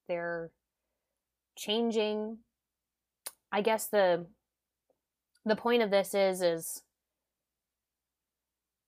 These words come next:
give yourself the hope, give yourself the option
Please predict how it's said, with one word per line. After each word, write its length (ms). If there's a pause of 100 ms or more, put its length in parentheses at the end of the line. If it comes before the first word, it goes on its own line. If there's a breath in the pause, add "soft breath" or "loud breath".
(720)
give 200
yourself 640
the 180 (180)
hope, 360 (2250)
give 160
yourself 480
the 180
option 720